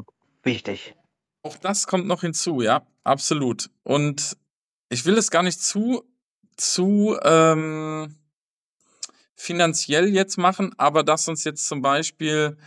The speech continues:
Speaker 2: so der Ausrüster nächste Saison bei uns Adidas ist und die japanische Nationalmannschaft auch von Adidas ausgerüstet wird, greifen auch noch ein paar Rädchen ineinander.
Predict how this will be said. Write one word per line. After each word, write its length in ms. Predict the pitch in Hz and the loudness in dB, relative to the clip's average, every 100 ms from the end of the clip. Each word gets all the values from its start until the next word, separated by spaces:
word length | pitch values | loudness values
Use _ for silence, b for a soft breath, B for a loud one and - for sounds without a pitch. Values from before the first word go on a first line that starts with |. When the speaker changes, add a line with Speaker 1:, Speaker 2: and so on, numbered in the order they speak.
| b b b b b _ _ _ _ _ _ _ _ _ _ _ - | b b b b b _ _ _ _ _ _ _ _ _ _ _ -8
Speaker 2:
so 520 | 131 127 143 120 104 _ _ _ _ _ _ _ - | -4 0 2 2 0 _ _ _ _ _ _ _ -12
der 340 | - 135 - - | -2 -2 -2 -4
Ausrüster 1400 | 151 190 262 - - 147 151 - - 135 139 180 247 277 - _ _ _ | 0 0 0 -4 -6 -6 -6 -8 -4 0 2 2 0 -4 -12 _ _ _
nächste 420 | - 147 151 - 143 | -4 0 0 -2 -4
Saison 400 | 143 135 143 143 | -2 2 2 4
bei 160 | 135 | 2
uns 300 | 135 165 - - | 2 -2 -2 -2
Adidas 520 | 170 196 127 120 - | -2 0 0 -2 -2
ist 420 | 113 165 208 - _ | -2 -2 -2 -8 _
und 420 | - 156 165 165 | -4 0 0 -2
die 120 | 139 131 | -4 -2
japanische 560 | 131 131 151 156 151 | -2 2 0 2 0
Nationalmannschaft 960 | 143 139 139 131 185 143 131 139 151 - _ | -2 0 0 2 2 2 2 0 0 -6 _
auch 260 | - 117 277 | -2 0 0
von 280 | - 120 104 | -2 -2 0
Adidas 520 | 101 110 101 98 - | 0 0 0 0 0
ausgerüstet 840 | - 110 - - - 104 - 113 - | 0 0 -2 -6 -4 -4 -4 -8 0
wird, 380 | 117 190 - - _ _ _ - - _ _ _ _ _ _ _ - _ | 2 2 0 -18 _ _ _ -20 -20 _ _ _ _ _ _ _ -20 _
greifen 360 | - - - 240 | -2 -2 -2 -2
auch 200 | - - | -2 -2
noch 180 | 214 196 | -2 -2
ein 80 | 180 | -2
paar 200 | - 170 | -2 0
Rädchen 400 | 175 240 - 170 | -2 -2 -4 -4
ineinander. 640 | 165 156 151 185 220 233 | -2 -2 0 2 2 0